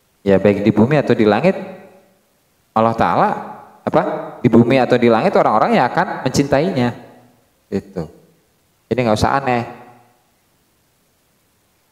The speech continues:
Nah. <clears throat>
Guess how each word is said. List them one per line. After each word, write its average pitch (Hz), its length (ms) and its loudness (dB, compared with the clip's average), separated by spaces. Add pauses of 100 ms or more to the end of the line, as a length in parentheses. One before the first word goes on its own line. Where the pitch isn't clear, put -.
(840)
Nah. 90 200 -12 (840)
<clears throat> 214 880 2